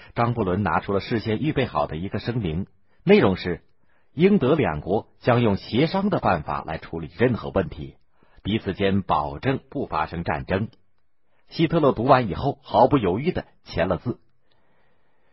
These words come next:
张伯伦回到英国，飞机刚刚停稳，他就迫不及待地站在舷梯上，向迎接的人群挥舞着这个声明，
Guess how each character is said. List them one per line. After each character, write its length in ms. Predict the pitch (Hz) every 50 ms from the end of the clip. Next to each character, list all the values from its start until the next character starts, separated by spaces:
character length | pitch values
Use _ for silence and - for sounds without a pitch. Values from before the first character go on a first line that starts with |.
| _ _ _ _ _ _ _ _ - - -
张 180 | 131 139 151
伯 80 | 151 143
伦 160 | 131 135 139
回 160 | - 120 120
到 140 | 123 135 120
英 180 | 123 135 143 143
国， 280 | - 95 101 - - - _ _ _
飞 240 | - - 131 131 123
机 120 | 135 139
刚 140 | 135 151 147
刚 160 | 143 147 143
停 240 | - - 107 135 147
稳， 240 | 117 92 87 92 95
他 140 | - 104
就 100 | 104 110
迫 200 | 104 - - 139
不 80 | 113 120
及 140 | 98 110 113
待 200 | 110 135 123 110
地 100 | 98 98
站 180 | - 107 98
在 120 | 87 92 87
舷 240 | - - 117 104 117
梯 180 | - 127 131
上， 200 | 127 123 90 - - _ _
向 220 | - - 120 117 107
迎 200 | 101 117 147 156
接 100 | 147 151
的 120 | 135 113
人 180 | 95 95 110 127
群 300 | - - 87 90 110 113 - - -
挥 260 | - - 170 190 196 185
舞 220 | 147 98 82 78
着 100 | 82 82
这 140 | - 87 -
个 120 | - 85
声 200 | 87 107 104 107
明， 300 | 98 90 85 87 104 110